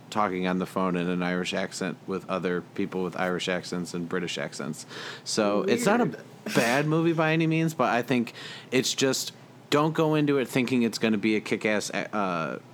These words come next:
Speaker 1: Jackie Chan movie. It was more so showed that he has some dramatic chops.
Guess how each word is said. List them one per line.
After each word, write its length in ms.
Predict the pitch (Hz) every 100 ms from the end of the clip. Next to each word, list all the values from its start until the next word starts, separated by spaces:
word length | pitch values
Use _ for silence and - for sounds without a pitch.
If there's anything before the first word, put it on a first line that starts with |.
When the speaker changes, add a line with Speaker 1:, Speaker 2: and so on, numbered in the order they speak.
| -
Speaker 1:
Jackie 260 | - 107 -
Chan 300 | 87 101 107
movie. 380 | 123 147 165 -
It 100 | 113
was 160 | 104 113
more 280 | 113 127
so 260 | 131 131 120
showed 400 | 117 - 107 107
that 140 | 104
he 300 | 85 113 127
has 220 | 104 101 98
some 240 | 104 98
dramatic 640 | 87 95 90 90 90 82
chops. 460 | - 101 52 - -